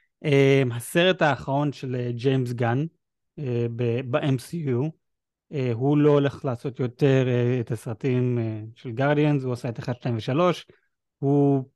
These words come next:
פורש. הסיבה שהוא פורש, אה, זה בגלל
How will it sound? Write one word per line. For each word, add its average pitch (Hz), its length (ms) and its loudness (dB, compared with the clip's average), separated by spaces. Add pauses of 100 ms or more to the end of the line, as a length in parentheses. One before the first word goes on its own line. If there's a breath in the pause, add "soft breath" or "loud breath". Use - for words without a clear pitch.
(240)
פורש. 135 500 2
הסיבה 139 440 0
שהוא 170 280 2
פורש, 165 640 0
אה, 131 280 -4
זה 123 140 -4
בגלל 156 580 4